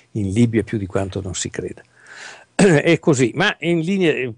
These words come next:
la stessa cosa anche in Siria hanno usato, poi,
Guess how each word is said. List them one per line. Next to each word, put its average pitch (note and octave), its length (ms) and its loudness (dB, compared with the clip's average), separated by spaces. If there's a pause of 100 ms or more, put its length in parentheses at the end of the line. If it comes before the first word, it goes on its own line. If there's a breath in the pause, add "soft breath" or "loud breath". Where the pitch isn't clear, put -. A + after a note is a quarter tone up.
(180)
la A2 100 -16
stessa - 320 -8
cosa G#2 380 -2
anche G2+ 280 -6
in F#2+ 100 -8
Siria G#2 840 2
hanno F2+ 220 -10
usato, - 500 -10
poi, - 920 -12